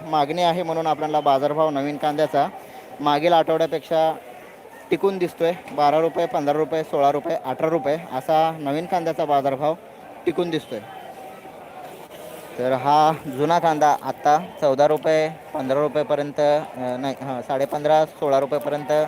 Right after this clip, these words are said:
गेलेला आहे. हा जुना उन्हाळी कांदा आहे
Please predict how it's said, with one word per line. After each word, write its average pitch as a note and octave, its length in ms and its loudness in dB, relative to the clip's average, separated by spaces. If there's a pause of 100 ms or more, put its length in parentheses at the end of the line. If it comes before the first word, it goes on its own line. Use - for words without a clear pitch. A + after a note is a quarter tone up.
(480)
गेलेला C#3+ 300 2
आहे. D3 180 2
हा C3+ 280 -2
जुना C#3 280 0
उन्हाळी D3 320 2
कांदा D3+ 300 0
आहे D3+ 200 2